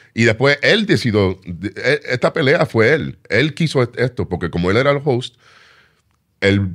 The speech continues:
podía, tenía el poder de decir, "Ok, yo voy a luchar y lo voy a luchar contra ti en una pelea callejera en San Juan".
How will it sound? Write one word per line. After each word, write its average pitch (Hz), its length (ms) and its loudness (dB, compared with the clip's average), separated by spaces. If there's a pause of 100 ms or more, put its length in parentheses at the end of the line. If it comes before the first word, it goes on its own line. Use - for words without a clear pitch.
podía, 95 440 2
tenía 98 240 2
el 90 60 -2
poder 104 420 2
de 87 120 0
decir, 85 600 -2
"Ok, 90 180 -4 (180)
yo 85 160 0
voy 92 140 4
a 90 40 2
luchar 82 540 -2 (260)
y - 60 -14
lo 78 100 -2
voy 78 120 0
a - 20 2
luchar 78 260 -2
contra 73 280 -6
ti 92 280 0
en 82 140 -2
una 87 180 0
pelea 87 240 0
callejera 80 460 0
en 76 100 -4
San 71 200 -8
Juan". 73 260 -6